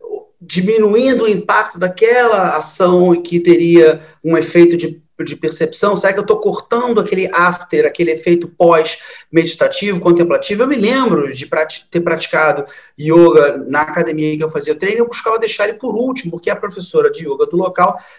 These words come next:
dizia que, olha, todo, tudo que a gente fez naqueles asanas, aquelas posições, que tem um estresse físico, é, importante, de flexibilidade e de, de força estática,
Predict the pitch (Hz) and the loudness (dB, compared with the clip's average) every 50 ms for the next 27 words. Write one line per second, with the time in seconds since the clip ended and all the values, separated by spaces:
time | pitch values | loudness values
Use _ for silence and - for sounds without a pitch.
0 | _ _ - 175 185 175 156 160 170 180 185 180 - 202 190 180 170 139 127 131 | _ _ -8 -6 -6 -6 -4 -2 -2 -2 -2 -2 -4 -4 -2 0 0 0 -2 -2
1 | 123 - - 190 220 277 - - - _ _ _ - 320 349 - - - 262 247 | -4 -4 -4 -2 -2 -2 -4 -6 -12 _ _ _ -14 -14 -12 -10 -10 -10 -10 -10
2 | - - - - 196 196 180 180 170 180 175 175 170 - 156 139 143 143 - - | -10 -10 -6 -2 -2 -2 -2 -4 -6 -6 -6 -6 -4 -4 -2 -2 -2 -4 -4 -8
3 | 151 143 131 139 - - 156 151 - - - - - - - - 139 131 131 127 | -10 -10 -12 -12 -10 -10 -10 -10 -12 -12 -12 -12 -10 -10 -10 -10 -10 -10 -10 -12
4 | - - - - - _ _ - 151 - 180 185 190 170 - - - 175 165 160 | -14 -16 -18 -20 -20 _ _ -14 -8 -6 -4 -4 -4 -4 -6 -4 -2 0 0 0
5 | 156 - - - - 175 170 165 - - 156 143 - _ _ _ _ - 131 135 | 0 -4 -6 -6 -6 -4 -4 -4 -6 -8 -10 -16 -16 _ _ _ _ -10 -10 -8
6 | 131 135 170 160 _ - - - - 180 175 170 170 160 151 151 - - 131 127 | -6 -6 -8 -8 _ -16 -14 -6 2 4 6 6 6 4 0 -6 -8 -10 -12 -14
7 | - - 160 156 156 - - 156 170 151 156 151 196 220 233 240 233 233 - 233 | -12 -10 -10 -8 -8 -10 -10 -10 -10 -8 -4 -2 -2 0 0 0 -2 -2 -6 -8
8 | 233 226 196 202 226 240 254 214 180 214 202 170 - 180 180 - - 202 196 202 | -10 -8 -8 -6 -6 -6 -6 -8 -10 -12 -12 -10 -10 -10 -8 -4 0 0 0 0
9 | 196 - - 143 - - - - 185 190 196 196 196 196 - - 190 180 | 0 -2 -6 -6 -8 -8 -6 -4 -2 -2 -2 -2 -4 -6 -8 -8 -10 -10